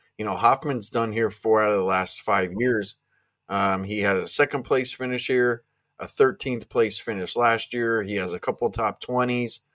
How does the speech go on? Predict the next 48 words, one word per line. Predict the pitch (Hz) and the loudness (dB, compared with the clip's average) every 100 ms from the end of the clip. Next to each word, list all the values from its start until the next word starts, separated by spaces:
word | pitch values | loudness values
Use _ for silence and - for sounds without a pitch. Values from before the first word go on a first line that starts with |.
| _ _ _ | _ _ _
and | 117 107 98 | -4 -2 -2
he's | 104 | -2
been | 113 | -2
golfing | 104 131 208 - 95 | 2 4 4 -2 -6
decent. | 120 151 - 101 104 _ _ - | -6 -6 -4 -6 -8 _ _ -8
He | 117 | -2
just | 135 - | -2 2
fired | 135 123 113 | 4 6 4
a | |
minus | 110 117 110 - | 2 -2 -2 0
thirteen | 110 92 - 135 | 0 0 -6 -6
at | 110 | -6
Pebble | - 113 98 | -2 0 0
Beach | 95 135 120 - - _ _ _ _ | -4 -4 -4 -8 -12 _ _ _ _
for | 113 98 | -2 -2
a | |
T | - 120 | -2 -8
seven | 101 - 147 131 | -4 2 2 2
finish, | 98 107 101 101 - - _ _ _ _ _ _ _ - | -6 -6 -6 -6 -8 -16 _ _ _ _ _ _ _ -4
and | 123 | -2
he | 120 | 0
took | - 147 | 0 0
off | 160 135 - | 2 2 2
last | 95 95 - | -2 -2 -4
week. | 113 101 | -6 -6
So | - 127 120 | 0 4 4
he | 139 | 4
should | 135 190 | 0 0
be, | 165 123 101 | 0 -4 -4
you | - | -4
know, | 120 | -2
rather | 101 110 101 92 | 2 2 2 -2
fresh. | - 101 104 - | -2 0 0 0
So | 110 | -2
I'll | 101 | 0
go | 117 | 2
ahead, | 117 | 4
I'll | 101 | 2
play | - 117 107 101 - - _ _ | 0 2 2 0 -6 -20 _ _
Charlie | - 120 101 | 2 4 4
Hoffman | 92 101 107 117 104 | 4 4 4 0 -2
at | 95 | 0
a | 82 | -2
hundred | 92 113 101 | -2 -2 -2
to | 90 | -2
one. | 104 123 107 | 0 0 0
Why | 87 87 | -2 0
not? | 107 120 | 2 2